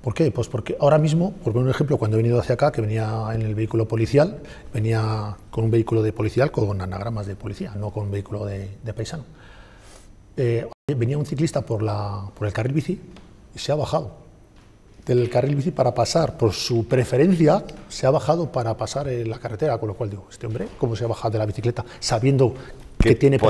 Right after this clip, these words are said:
Speaker 2: ahí
Speaker 1: preferencia?".
Speaker 2: puede ir sin bajarse,
Speaker 1: Entonces,
Speaker 2: efectivamente.
Speaker 1: hay un desconocimiento total, y yo estoy
Speaker 2: Claro.
Speaker 1: seguro porque ha sido porque son conscientes de que, eh, se hacen bien o mal las cosas. Y cuando han visto a la policía, "Me voy a bajar por si acaso". Entonces, yo creo que hay un gran desconocimiento.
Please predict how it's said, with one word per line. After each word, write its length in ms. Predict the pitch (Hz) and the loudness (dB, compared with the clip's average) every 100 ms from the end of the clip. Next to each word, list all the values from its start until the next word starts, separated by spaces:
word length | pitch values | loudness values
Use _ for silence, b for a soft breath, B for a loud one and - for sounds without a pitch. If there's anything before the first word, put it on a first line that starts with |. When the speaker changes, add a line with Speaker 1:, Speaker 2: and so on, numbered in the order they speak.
| 92 | 8
Speaker 2:
ahí 160 | 104 | 8
Speaker 1:
preferencia?". 140 | 117 127 | 8 8
Speaker 2:
puede 180 | 117 113 | 8 8
ir 120 | 110 | 6
sin 160 | 110 | 4
bajarse, 500 | 98 95 156 151 - | 2 4 2 0 -2
Speaker 1:
Entonces, 240 | 80 82 123 104 | -4 -2 0 0
Speaker 2:
efectivamente. 400 | 113 156 127 151 | 0 -2 0 0
Speaker 1:
hay 80 | |
un 100 | 139 175 | 0 -2
desconocimiento 560 | - 143 127 127 156 143 | -2 -2 -2 -4 -4 -4
total, 300 | 120 151 120 | 0 0 2
y 60 | |
yo 80 | 131 | 0
estoy 100 | 143 - | 0 0
Speaker 2:
Claro. 120 | 165 | 4
Speaker 1:
seguro 220 | 175 170 | 6 6
porque 180 | 143 147 | 4 0
ha 20 | |
sido 220 | - 143 | 0 0
porque 220 | 120 104 | -2 -6
son 140 | - 180 | -2 0
conscientes 640 | 190 - 190 - 196 - B B | 0 0 -4 -2 -6 -6 B B
de 140 | - 123 | -6 -4
que, 300 | - 123 120 170 | 0 2 2 0
eh, 320 | 127 110 - - - | -4 -4 -8 -14 -12
se 160 | - 147 | -4 -4
hacen 240 | - 151 | -2 -2
bien 260 | 147 151 185 | 0 -2 -4
o 80 | 131 | -4
mal 120 | 123 | -4
las 140 | 127 107 | -2 -4
cosas. 320 | 101 - - - | -6 -10 -8 -4
Y 80 | |
cuando 220 | 123 123 151 | -2 0 0
han 40 | |
visto 140 | 190 202 | 2 4
a 60 | |
la 60 | 185 | 4
policía, 360 | 185 175 202 | 2 0 0
"Me 160 | 170 131 | 0 -2
voy 140 | 160 | -2
a 40 | 160 | -2
bajar 260 | 156 180 - | -4 -6 -6
por 120 | 131 | -6
si 60 | |
acaso". 240 | 117 120 - - B B B B | -2 -4 -4 -12 B B B B
Entonces, 260 | - 127 | -8 -2
yo 120 | 131 | -2
creo 120 | 127 160 | 0 0
que 100 | 156 | 0
hay 60 | |
un 120 | 151 | 0
gran 160 | 143 147 | -2 -4
desconocimiento. 600 | 151 135 113 107 101 - | -4 -6 -8 -8 -10 -10